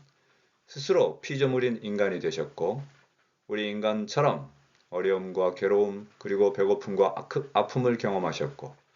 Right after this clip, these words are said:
또 우리처럼 유혹을 받으셨습니다. 나아가서 그분은 죄가 없는 분이었지만 우리의 죄값을 대신하기 위해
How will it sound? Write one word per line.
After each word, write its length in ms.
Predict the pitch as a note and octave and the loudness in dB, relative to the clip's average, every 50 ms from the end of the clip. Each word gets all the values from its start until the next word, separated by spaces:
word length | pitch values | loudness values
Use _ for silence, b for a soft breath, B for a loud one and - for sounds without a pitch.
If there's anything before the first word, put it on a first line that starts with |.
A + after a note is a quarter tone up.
| _ _ _ _ _ _ _ _ | _ _ _ _ _ _ _ _
또 60 | F3+ | -4
우리처럼 680 | D#3+ C3 B2+ C3 B2 - - B2+ A2 F2+ D2+ C#2 - _ _ _ _ _ _ _ | -4 -2 -4 -4 -4 0 2 2 2 2 -2 -8 -14 _ _ _ _ _ _ _
유혹을 480 | G#2 G#2+ G#2+ G2+ G2 G2+ F#2+ F2+ E2+ | -2 0 0 2 2 2 0 0 -2
받으셨습니다. 880 | - F#2 E2+ D#2+ D#2 D2+ D2+ C#2+ - - D2+ C#2+ - - - - - _ _ _ _ _ _ _ _ _ _ _ _ _ _ _ _ _ _ _ _ _ _ _ _ _ _ _ _ _ _ _ | -4 -8 -8 -8 -4 -4 -4 -4 -4 -10 -12 -14 -14 -16 -18 -20 -20 _ _ _ _ _ _ _ _ _ _ _ _ _ _ _ _ _ _ _ _ _ _ _ _ _ _ _ _ _ _ _
나아가서 480 | - G#2+ A2 A2 A2 A2 G#2 A#2+ A2 G#2+ | -2 0 0 0 0 -2 -2 -2 -4 -2
그분은 480 | - A2 A2+ A2+ A2 A2 G#2+ G#2 G#2+ | -4 -4 -2 -2 -2 -2 -4 -4 -6
죄가 680 | - - A2+ A#2+ B2+ C3 C3 B2+ B2+ B2 B2+ B2+ B2 | 2 4 6 6 6 4 2 0 -2 -2 0 0 0
없는 540 | A#2 - - F#2+ A2 A#2 C3+ C#3 C#3 C#3+ C#3+ | 0 -2 -2 -2 -2 -2 0 -2 -2 -2 -2
분이었지만 680 | C3 B2 A#2 G#2 F#2 - - F2+ E2 E2+ F#2+ B2 D3 - - _ _ _ | -2 0 0 -2 -2 -2 -6 -8 -6 -6 -6 -6 -8 -12 -16 _ _ _
우리의 260 | F#2+ G2 G2+ G2+ G2 | -6 0 2 2 2
죄값을 640 | - - G2 G2 - - G2+ F#2+ - - G#2 G2 G2 | 4 2 0 0 2 0 -2 -2 0 0 0 0 2
대신하기 680 | - F#2+ G2 G2+ - B2+ A#2 A2+ A2 G#2+ A#2 A2+ A2+ A2 | 4 2 2 2 0 -2 -2 -2 -2 -2 -2 -2 -2 0
위해 340 | A2+ A#2+ C3 C3+ C#3+ C#3+ | 2 2 2 2 0 -4